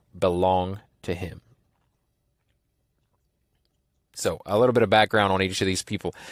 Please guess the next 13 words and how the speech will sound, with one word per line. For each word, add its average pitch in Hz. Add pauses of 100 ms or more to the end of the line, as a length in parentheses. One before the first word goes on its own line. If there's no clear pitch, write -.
(120)
Uh, 92
Goodwin 139
starred 117 (260)
as 98
Clive 120
Babineau 113
in 110
the 98
C 117
W 107
series 98
iZombie. 127 (540)
Um, 62